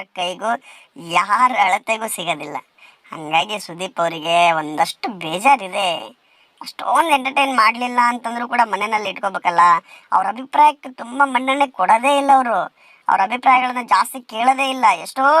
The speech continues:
ವಿಚಾರಗಳನ್ನ ಕಟ್ ಮಾಡಿರ್ತಾರೆ ಅಭಿಪ್ರಾಯಗಳನ್ನ ಕೇಳೋಂಥ ಸಂದರ್ಭದಲ್ಲಿ. ಆದ್ರೆ ಹೊರಗಡೆ ಜನ, ಹೊರಗಡೆ ಜನ ಮಾತಾಡ್ಕೊಳ್ತಕ್ಕಂಥ ರೀತಿ, ವೋಟ್ ಮಾಡ್ತಕ್ಕಂಥದ್ದು, ಇವೆಲ್ಲವನ್ನು ನೋಡಿದ್ರೆ ಅವ್ರು ಅಷ್ಟು ಲಕ್ಷ, ಇಷ್ಟು ಲಕ್ಷ ಅಂತ ಹೇಳಿರ್ತಾರೆ. ಅದರಲ್ಲಿ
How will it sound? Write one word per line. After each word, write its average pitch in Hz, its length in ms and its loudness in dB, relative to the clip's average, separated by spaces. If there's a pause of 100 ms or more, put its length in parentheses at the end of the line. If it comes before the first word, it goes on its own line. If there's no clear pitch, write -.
(100)
ವಿಚಾರಗಳನ್ನ 262 580 0
ಕಟ್ - 240 -2
ಮಾಡಿರ್ತಾರೆ 226 360 0
ಅಭಿಪ್ರಾಯಗಳನ್ನ 220 680 0 (560)
ಕೇಳೋಂಥ 226 320 2
ಸಂದರ್ಭದಲ್ಲಿ. 208 680 -8 (540)
ಆದ್ರೆ 196 880 2
ಹೊರಗಡೆ 226 1000 -2
ಜನ, 202 280 0 (220)
ಹೊರಗಡೆ 208 400 -2
ಜನ 208 180 -4
ಮಾತಾಡ್ಕೊಳ್ತಕ್ಕಂಥ 196 840 -4
ರೀತಿ, 190 640 -6 (480)
ವೋಟ್ 208 400 0
ಮಾಡ್ತಕ್ಕಂಥದ್ದು, 214 880 -2
ಇವೆಲ್ಲವನ್ನು 180 960 -4
ನೋಡಿದ್ರೆ 160 500 -6
ಅವ್ರು 143 280 0
ಅಷ್ಟು 151 200 -2
ಲಕ್ಷ, - 220 -2
ಇಷ್ಟು 196 240 -2
ಲಕ್ಷ 196 240 -4
ಅಂತ 214 160 -2
ಹೇಳಿರ್ತಾರೆ. 226 440 0
ಅದರಲ್ಲಿ 233 520 0